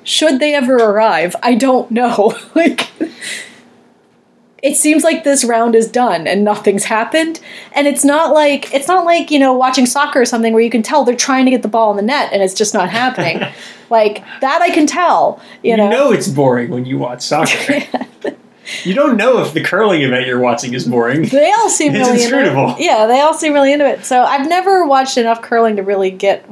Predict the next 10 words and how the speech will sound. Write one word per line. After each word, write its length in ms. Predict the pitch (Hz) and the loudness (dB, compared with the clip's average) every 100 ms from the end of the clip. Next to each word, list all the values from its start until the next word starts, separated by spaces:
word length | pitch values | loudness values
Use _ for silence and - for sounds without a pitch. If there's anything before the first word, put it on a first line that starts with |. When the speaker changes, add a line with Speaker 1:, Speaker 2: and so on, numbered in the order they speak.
| 202 | -12
Speaker 1:
w-, 200 | 196 - _ - | -12 -12 _ -20
how 420 | - 208 208 208 | -4 0 2 2
they 180 | 196 185 | 0 -2
score 420 | - - 190 185 | -4 -4 0 0
it. 220 | - - - - - - - _ - | 0 -6 -18 -20 -20 -20 -20 _ -6
Um, 600 | 226 220 214 208 196 185 _ _ _ _ _ _ _ _ | -2 2 2 0 -4 -10 _ _ _ _ _ _ _ _
so, 560 | - - 220 214 196 190 - | -8 0 2 4 0 -4 -6
I 60 | 214 | -2
don't 100 | 226 | 0
know. 200 | 202 | -2